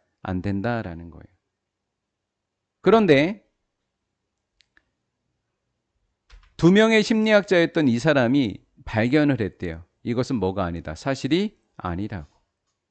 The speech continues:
더 읽어봐야 될 것 같아요.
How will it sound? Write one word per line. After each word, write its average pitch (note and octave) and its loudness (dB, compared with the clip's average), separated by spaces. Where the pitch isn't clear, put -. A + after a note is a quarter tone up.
더 A#2+ -6
읽어봐야 G2+ -10
될 F2 -20
것 C#2+ -20
같아요. D2+ -20